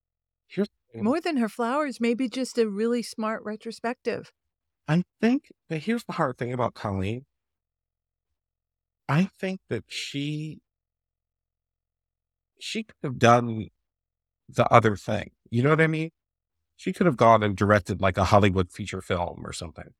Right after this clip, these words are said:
Speaker 1: Maybe they'll hire her to
Speaker 2: Mm.
Speaker 1: direct the next X-Men movie or something like that. It'd be kind of amazing. Well, I, I don't know if that's,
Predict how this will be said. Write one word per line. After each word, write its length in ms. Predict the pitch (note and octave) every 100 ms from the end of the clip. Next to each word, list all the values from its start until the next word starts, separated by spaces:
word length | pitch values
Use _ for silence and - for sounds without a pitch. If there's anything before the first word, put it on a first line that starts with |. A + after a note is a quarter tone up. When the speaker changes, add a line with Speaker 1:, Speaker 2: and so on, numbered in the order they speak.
| _ _ -
Speaker 1:
Maybe 280 | B2+ D3
they'll 160 | C3+ B2+
hire 300 | - A#2+ A2+
her 180 | A#2+ G#2
to 100 | G#2
Speaker 2:
Mm. 60 |
Speaker 1:
direct 280 | F#2 A2 E2+
the 60 | G2
next 240 | G2+ - -
X-Men 460 | G2+ - G2 F2 F2+
movie 280 | E2+ E2+
or 60 | E2
something 300 | - E2+ F2+
like 140 | F2
that. 340 | - _ _ _
It'd 100 | B2
be 80 | B2
kind 180 | A2
of 80 | G2
amazing. 460 | F#2 F#2 F2 - - _ _ _ _ _ _ _ _ _ -
Well, 120 | C3 C3+
I, 100 | - _ _ _ -
I 140 | C3
don't 220 | F3+ F#3
know 340 | E3 F3+ D3 A#2
if 180 | A2 -
that's, 520 | B2 B2+ - -